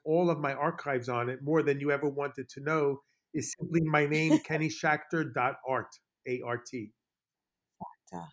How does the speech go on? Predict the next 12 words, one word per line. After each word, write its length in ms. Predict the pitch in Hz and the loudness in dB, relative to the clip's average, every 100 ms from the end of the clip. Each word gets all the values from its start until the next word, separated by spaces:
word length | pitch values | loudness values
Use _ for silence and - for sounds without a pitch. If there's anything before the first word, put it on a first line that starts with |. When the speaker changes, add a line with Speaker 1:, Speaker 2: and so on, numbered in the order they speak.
| _ _ _ | _ _ _
Speaker 2:
Brilliant. 800 | 180 175 180 185 165 156 - - - - - - - | -6 0 2 2 0 -4 -8 -12 -12 -18 -18 -16 10
Well, 200 | 247 269 277 | 12 12 12
look, 220 | 285 285 - | 10 8 10
thank 280 | 254 262 330 | 10 12 8
you, 100 | 254 | 6
Kenny. 340 | 330 240 226 | 8 8 8
I 140 | - 226 | 10 10
really 500 | 220 247 247 240 226 | 10 10 12 12 10
appreciate 600 | 208 - 233 226 208 - | 8 6 8 8 6 6
your 100 | 208 | 2
time 360 | - 196 190 190 | 6 6 6 6
today. 440 | 196 180 185 190 | 12 12 12 10